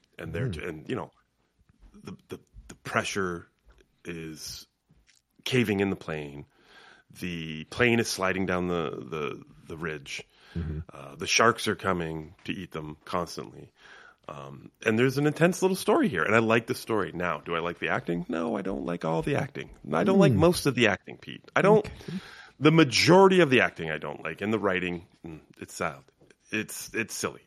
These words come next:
Speaker 1: and sad. And, um, but the visuals and the plot itself is pretty good. No Way Up's not a bad movie. It's just not the best movie of the year. And, I mean, I didn't really expect it to be.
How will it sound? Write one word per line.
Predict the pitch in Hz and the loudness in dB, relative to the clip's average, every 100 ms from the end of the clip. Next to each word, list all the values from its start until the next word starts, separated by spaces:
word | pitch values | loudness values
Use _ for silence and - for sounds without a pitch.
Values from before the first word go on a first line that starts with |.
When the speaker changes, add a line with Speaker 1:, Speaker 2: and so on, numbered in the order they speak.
| - | 0
Speaker 1:
and | 110 | 0
sad. | - 62 - - - - - - | 0 -12 -14 -20 -18 -16 -16 0
And, | 123 123 | 2 6
um, | 120 113 113 113 110 - | 6 6 4 0 -4 0
but | 143 139 | 0 0
the | 123 117 107 | -2 -2 2
visuals | 120 175 127 104 107 101 - | 2 4 4 4 2 -2 -6
and | 92 87 80 | -6 -6 -8
the | 85 85 - - | -12 -12 -14 -12
plot | - 147 - - _ | 0 2 0 -8 _
itself | - - 135 92 - | -12 0 2 2 2
is | 143 147 | -2 0
pretty | 240 247 | 2 4
good. | 381 339 - - - - _ - | 4 2 -2 -16 -20 -20 _ 4
No | 165 | 6
Way | 247 277 | 8 6
Up's | - - - - | 2 -8 -10 -4
not | 131 147 | 4 4
a | 156 | 6
bad | 139 135 123 | 6 4 4
movie. | 156 131 90 85 - - - - | 2 2 -2 -4 -8 -20 -20 -6
It's | 117 | -4
just | 120 - | -4 0
not | 110 | -2
the | 85 | -2
best | 82 - | -10 -8
movie | 90 82 87 | -8 -8 -8
of | |
the | 87 | -2
year. | 113 90 | 2 2
And, | 82 104 - | 2 -2 -4
I | |
mean, | 117 117 113 - - _ _ - | -2 -2 -4 -8 -20 _ _ -2
I | 143 | 2
didn't | 139 | 4
really | 139 113 | 4 4
expect | - 196 214 | 2 0 0
it | - | -2
to | 85 | -4
be. | 82 90 139 | -4 -4 -6